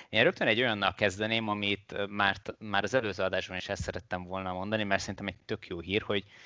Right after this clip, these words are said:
már Magyarországon is akad olyan cég, ahol, ö,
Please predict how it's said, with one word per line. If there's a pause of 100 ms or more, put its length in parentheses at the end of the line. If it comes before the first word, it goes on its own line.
(240)
már
Magyarországon
is
akad
olyan (880)
cég,
ahol,
ö,